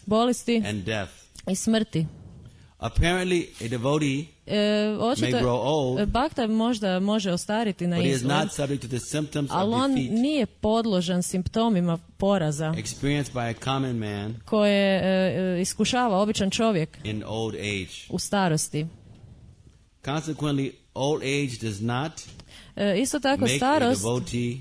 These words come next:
Speaker 1: ne čini baktu,
Speaker 2: fearful of death,
Speaker 1: e, takvim da se boji smrti,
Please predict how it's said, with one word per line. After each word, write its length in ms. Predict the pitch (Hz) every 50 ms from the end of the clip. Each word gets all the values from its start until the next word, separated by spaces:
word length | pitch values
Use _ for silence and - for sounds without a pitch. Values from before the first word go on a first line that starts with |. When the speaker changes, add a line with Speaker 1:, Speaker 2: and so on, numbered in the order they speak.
| 120 -
Speaker 1:
ne 160 | 214 208 202
čini 340 | - - 262 269 277 262 226
baktu, 340 | 196 220 226 254 254 - -
Speaker 2:
fearful 420 | 117 - 202 196 - 123 117 - -
of 120 | 95 92 82 80
death, 280 | 98 95 90 82 - - - - - -
Speaker 1:
e, 560 | - 185 196 196 196 196 196 190 190 196 190 -
takvim 320 | - 214 220 208 226 214 208
da 80 | 196
se 140 | 185 - 214
boji 240 | 196 214 220 208 190
smrti, 520 | - - 214 214 214 214 - - 147 160